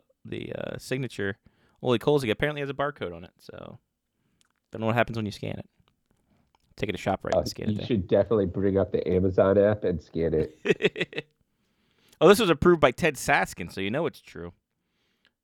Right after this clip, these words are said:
Speaker 1: Um, yeah, that's about it.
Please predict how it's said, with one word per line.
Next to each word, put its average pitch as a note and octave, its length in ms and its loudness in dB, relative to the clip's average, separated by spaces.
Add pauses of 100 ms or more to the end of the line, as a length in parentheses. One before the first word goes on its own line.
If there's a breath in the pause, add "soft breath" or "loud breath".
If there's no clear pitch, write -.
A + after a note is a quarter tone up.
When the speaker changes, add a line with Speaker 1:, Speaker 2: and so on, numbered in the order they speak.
(140)
Speaker 1:
Um, G#2+ 640 -8 (1200)
yeah, D#4+ 240 -8
that's E4+ 160 -12
about C#4 240 -8
it. C#4 160 -8